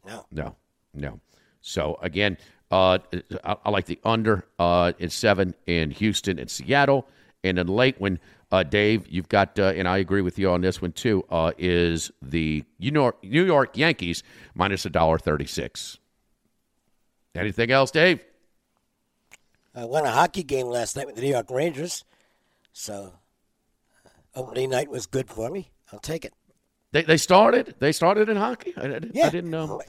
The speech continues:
Speaker 1: Got a, six games tonight.
Speaker 2: There we go.
Speaker 1: And our
Speaker 2: Yeah.
Speaker 1: local team, the Vegas Golden Knights,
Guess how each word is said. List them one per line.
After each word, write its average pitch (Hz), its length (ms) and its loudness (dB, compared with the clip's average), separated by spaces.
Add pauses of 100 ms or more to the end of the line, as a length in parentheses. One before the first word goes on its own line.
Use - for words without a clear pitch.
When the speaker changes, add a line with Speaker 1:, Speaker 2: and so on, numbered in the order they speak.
Speaker 1:
Got 196 160 0
a, 117 360 -6
six - 340 -2
games 208 280 -6
tonight. 135 420 -10 (500)
Speaker 2:
There 80 200 0
we 117 100 0
go. 147 120 0
Speaker 1:
And 131 160 -2 (100)
our 175 200 4
Speaker 2:
Yeah. 185 60 2
Speaker 1:
local 180 320 4
team, 247 300 2
the 208 60 -4
Vegas 123 340 -2
Golden 135 380 -6
Knights, 180 400 -2